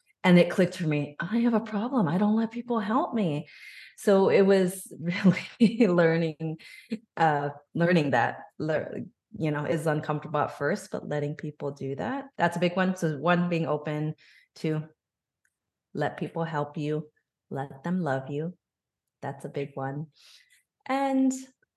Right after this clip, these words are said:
uh, let me think, what's, I have so many nuggets, but, uh, <laughs> I think one thing to look out for, I think high performers can also focus a lot on the other person and, like, have their checklist.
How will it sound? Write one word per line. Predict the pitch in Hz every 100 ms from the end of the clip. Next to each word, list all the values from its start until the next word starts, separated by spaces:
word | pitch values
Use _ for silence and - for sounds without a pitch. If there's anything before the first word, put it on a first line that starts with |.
| _ -
uh, | 220 226 226
let |
me | 254 254
think, | 254 165 - - -
what's, | 190 - - -
I | 190
have | 220 -
so | 247
many | 220 214 190
nuggets, | 175 175 170 156 - -
but, | 180
uh, | 170 180 - 226
<laughs> | 180 - _ - - -
I | 214
think | 240 214
one | 196 190
thing | 190 175 175
to | 165
look | 147 147
out | 143 143 -
for, | 160 165 170 165 -
I | 165
think | 170 165 151
high | - 156
performers | 151 - 147 143 139 - _
can | 165 143
also | 139 - 139
focus | - 139 139 139 -
a |
lot | 131 123 135
on | 143 135
the |
other | 135 127
person | - 139 143 156 147 147
and, | 131
like, | 127
have | 131 131
their | 139
checklist. | 135 151 - - 160 156 -